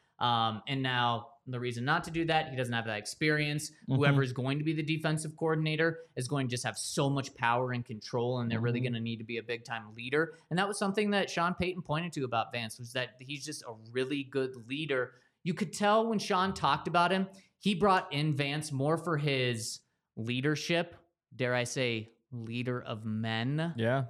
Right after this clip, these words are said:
Speaker 1: traits, as John Elway pointed to
Speaker 2: Mm-hmm.
Speaker 1: Vance, than necessarily the X's and O's. And th-, th-, that's okay. Um, but he, when, when Sean talked about him, it was just how good of a leader he is, how good of a presence he is.
Speaker 2: Mm-hmm.
Speaker 1: Uh, and he's taken over a defense that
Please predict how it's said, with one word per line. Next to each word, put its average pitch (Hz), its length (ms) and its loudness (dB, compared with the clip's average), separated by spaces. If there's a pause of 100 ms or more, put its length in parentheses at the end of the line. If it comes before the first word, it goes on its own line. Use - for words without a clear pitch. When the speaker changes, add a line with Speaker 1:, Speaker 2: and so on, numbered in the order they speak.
(120)
Speaker 1:
traits, 160 540 0
as 139 260 -2
John 135 300 2
Elway 139 320 0
pointed 151 340 2
to 127 60 2
Speaker 2:
Mm-hmm. - 40 0
Speaker 1:
Vance, 170 300 -2 (260)
than 208 140 4
necessarily 175 880 2
the 143 180 0
X's 135 400 -4
and 117 100 0
O's. 104 400 -2
And 131 280 -4 (200)
th-, 190 160 -4
th-, 202 160 -4
that's 233 220 0
okay. 330 360 -2 (280)
Um, 160 540 2
but 165 320 2
he, 160 360 -2
when, 160 220 0
when 151 180 0
Sean 160 280 2
talked 139 280 0
about 127 240 2
him, 127 60 0
it 131 100 0
was 131 120 -6
just 127 220 -6
how 131 120 2
good 131 160 -4
of 113 60 -18
a 113 60 -6
leader 123 320 -8
he 123 160 -10
is, 120 140 -4
how 120 100 -4
good 113 140 -8
of 98 80 -20
a 101 60 -20
presence 120 460 -2
he 123 160 0
is. 120 180 0 (240)
Speaker 2:
Mm-hmm. 123 100 4
Speaker 1:
Uh, 117 200 6 (100)
and 147 100 0
he's 165 160 -2
taken 190 260 -2
over 180 240 2
a 151 80 4
defense 139 560 -2
that 127 280 2